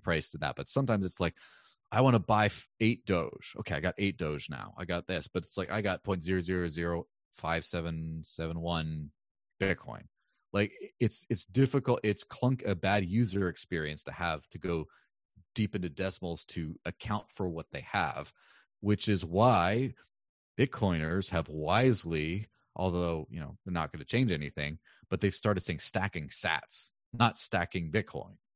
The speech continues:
'Cause, like, "Oh, I bought a hundred thousand sats. I got, like, five hundred thousand sats. I, like, five million sats." It's like, I got integers of things. It, it's, as a technology, right, it reduces friction for the end user, in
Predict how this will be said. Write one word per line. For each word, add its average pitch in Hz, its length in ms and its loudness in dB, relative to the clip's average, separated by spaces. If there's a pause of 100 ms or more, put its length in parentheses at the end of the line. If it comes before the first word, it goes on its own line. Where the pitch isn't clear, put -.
(200)
'Cause, 90 140 -2
like, 90 120 0
"Oh, 101 100 0
I 92 140 6
bought 92 200 2
a 80 40 0
hundred 95 260 -2
thousand 78 300 -4
sats. 90 360 -4
I - 40 -6
got, 85 120 -10
like, 78 140 -20
five 98 200 -2
hundred 87 240 -4
thousand 85 360 -6
sats. 98 280 -2
I, 85 40 -6
like, 80 160 -8
five 95 200 0
million 98 320 2
sats." 73 380 -6
It's - 160 -16
like, 90 200 -2 (400)
I 110 140 2
got 107 360 2 (840)
integers 92 600 -2
of 82 100 -10
things. - 600 -4 (400)
It, 104 240 0
it's, - 380 -2 (120)
as 101 100 0
a 95 100 2
technology, 113 540 2
right, 87 260 4
it 98 120 2
reduces 92 540 0
friction - 480 -4
for - 140 -8
the 82 140 -4
end 90 220 0
user, 85 400 2
in 82 320 -4